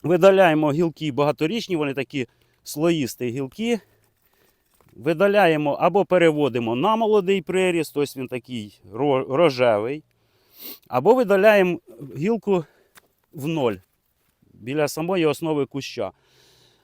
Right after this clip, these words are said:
Найголовніші пагони — це ось такі нульові, які йдуть із основи куща, або дво-, дво- і трьохрічні гілки, ось вони. Оця гілка ось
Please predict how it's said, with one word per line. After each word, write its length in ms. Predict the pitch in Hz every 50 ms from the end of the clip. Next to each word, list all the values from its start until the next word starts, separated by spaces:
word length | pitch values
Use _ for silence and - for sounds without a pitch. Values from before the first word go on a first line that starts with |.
| _ _ _ - - -
Найголовніші 840 | 151 180 220 233 240 220 233 226 214 202 190 170 147 131 - 135
пагони — 560 | - - 131 117 110 104 107 104 107 107 110 - _ _
це 180 | - - 175
ось 280 | 185 180 175 156 - 156 -
такі 280 | 165 156 - - 208
нульові, 420 | 196 180 165 156 151 139 135 151 180
які 300 | 208 196 160 - 147 139
йдуть 360 | 135 131 139 180 185 - -
із 240 | - 151 156 139 139
основи 420 | 135 - - 165 165 165 156 143
куща, 640 | - - 139 127 - - - 127 107 101 110 139 156 _ _ _ _ _
або 400 | 123 135 147 180 240 233 208 180 - _ _ _ _ _ _ _ _ -
дво-, 420 | 113 107 135 156 175 220 220 -
дво- 440 | 127 117 127 151 196 233 254 247 214 -
і 280 | - 151 170 170 165 - - _ _ _ _ _
трьохрічні 720 | - 175 185 208 202 - - 170 185 160 - - 156 143 131
гілки, 520 | 139 151 147 135 - 156 185 208 226 - _ _ _ _ _ _
ось 280 | 127 147 147 127 - -
вони. 320 | 104 104 101 98 92 92 - _ _ _ _ _ _ _ _ _ -
Оця 360 | 135 139 131 - 156 147 139
гілка 400 | 123 135 135 139 143 - 202 208
ось 340 | 208 208 208 - - -